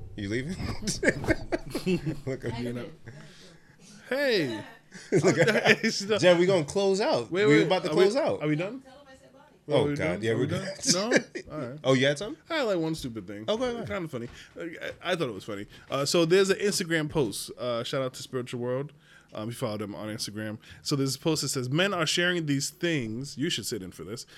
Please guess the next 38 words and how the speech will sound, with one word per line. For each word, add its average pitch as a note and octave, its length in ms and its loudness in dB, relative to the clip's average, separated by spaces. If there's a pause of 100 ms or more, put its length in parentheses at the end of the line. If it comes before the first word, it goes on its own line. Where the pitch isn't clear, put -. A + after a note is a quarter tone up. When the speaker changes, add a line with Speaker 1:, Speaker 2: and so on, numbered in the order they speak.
Speaker 1:
<laughs> - 240 -12
Speaker 2:
"They C#3+ 160 2
wish E3+ 400 4
women D#3 420 2
knew C#3+ 180 4
about A2 360 -6
them," D#2 260 -10 (380)
right? G#2 280 -10 (640)
So C#3 220 -2
I, C#3+ 140 0
I D3+ 160 -2
immediately A#2+ 480 0
saw A2 200 -6
this A2 180 -10
and A#2 100 -8
I G#2+ 40 -8
was G#2+ 120 -8
like, A2+ 160 -10
"Hmm." D3 300 -2 (760)
Speaker 1:
Wait, B2+ 160 4
was A2+ 160 0
Speaker 2:
Hmm. A2 80 -6
Speaker 1:
reading D#3 220 -2
it? G#3+ 100 -8 (320)
Speaker 2:
"Men D3+ 340 2
are F#3 140 4
sharing F3 440 2
the F3+ 100 2
things A2+ 400 -6
they A#2 120 -2
wish C3+ 540 -2 (260)
women E3 540 0
knew C3 220 4
about A2 420 -4
them." - 280 -14 (220)
Speaker 1:
But, A2 180 2
w-, G#2+ 320 -6
w-, G2 140 -10